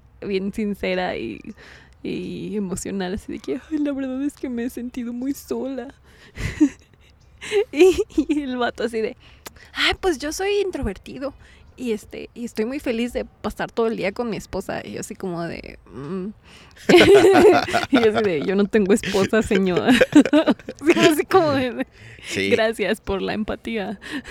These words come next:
Speaker 2: Pero y ahora, y, y ahora que mencionas eso de,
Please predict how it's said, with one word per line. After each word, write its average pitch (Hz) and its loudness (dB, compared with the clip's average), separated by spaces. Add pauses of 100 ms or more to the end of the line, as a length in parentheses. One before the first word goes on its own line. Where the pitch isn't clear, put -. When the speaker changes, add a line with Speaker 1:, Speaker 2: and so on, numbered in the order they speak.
(920)
Speaker 2:
Pero 117 2
y 117 4
ahora, 143 4 (100)
y, 135 -2
y 135 -4 (100)
ahora 131 2
que 208 -4
mencionas 131 0
eso 160 -4
de, 101 -2